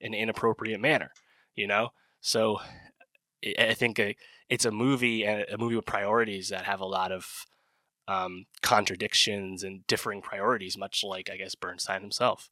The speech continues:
And, you know, through two movies, you can kinda see Bradley Cooper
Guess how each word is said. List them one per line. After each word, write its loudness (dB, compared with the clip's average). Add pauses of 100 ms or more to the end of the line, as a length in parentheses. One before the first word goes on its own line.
(460)
And, -6 (300)
you -2
know, 0
through 0
two 2
movies, -2 (280)
you -4
can -4
kinda 0
see -2
Bradley -2
Cooper -4